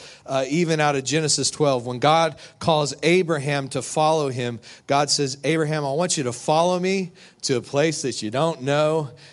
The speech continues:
and I'm gonna do something awesome in you." Well, Abraham was the first meek guy. He's like, "Okay, I'm gonna trust you. I don't know where you're taking me, but I'm gonna trust you." <laughs> And, and, and God says, "Abraham,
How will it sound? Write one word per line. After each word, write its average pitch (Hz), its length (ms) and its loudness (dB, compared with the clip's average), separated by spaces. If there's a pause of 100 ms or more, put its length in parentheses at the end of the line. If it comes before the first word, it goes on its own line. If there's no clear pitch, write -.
(120)
and 120 160 -2
I'm 131 120 0
gonna 127 140 -4
do 123 120 0
something 120 300 -2
awesome 107 340 -2
in 85 140 -8
you." 80 160 -16 (240)
Well, 139 180 -8
Abraham 127 480 2
was 117 140 -4
the 117 100 0
first 123 360 -2
meek 117 240 -4
guy. 101 240 -2
He's 98 120 -6
like, 101 120 -4
"Okay, 123 240 -4
I'm 123 140 -4
gonna 117 120 -4
trust 110 320 -6
you. 98 100 -8 (220)
I 107 120 -4
don't 107 140 -4
know 107 100 -4
where 110 180 -2
you're 113 120 -4
taking 139 380 -2
me, 139 200 -2 (200)
but 104 80 -6
I'm 107 80 0
gonna 151 200 4
trust 151 400 -4
you." 82 120 -10
<laughs> - 1300 -10
And, 131 160 -2
and, 135 240 -2
and 135 180 -6
God 147 240 2
says, 135 220 -4
"Abraham, 135 500 -2